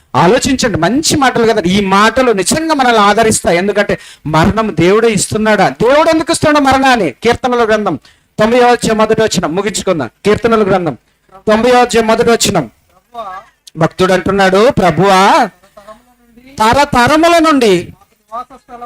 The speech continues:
మాకు నివాస స్థలము నీవే." ఈ మాటల అర్థం ఏంటో తెలుసా? తరతరముల నుండి మాకు నివాస స్థలము నీవే అంటే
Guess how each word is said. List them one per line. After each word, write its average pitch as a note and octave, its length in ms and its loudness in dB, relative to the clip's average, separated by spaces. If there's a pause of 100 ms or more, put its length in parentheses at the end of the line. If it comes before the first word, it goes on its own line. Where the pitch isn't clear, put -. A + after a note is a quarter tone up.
మాకు G#3 760 0
నివాస G#3+ 640 0
స్థలము G3+ 680 0 (280)
నీవే." C4+ 1040 0 (760)
ఈ - 20 -8
మాటల E3 380 0
అర్థం F#3 260 -2
ఏంటో F3 140 -4
తెలుసా? D#3+ 340 -4 (440)
తరతరముల C#4+ 760 2
నుండి D#4+ 360 0
మాకు C4+ 320 0
నివాస B3+ 500 0
స్థలము D#4 440 0
నీవే D#4+ 760 2
అంటే G#3 440 -2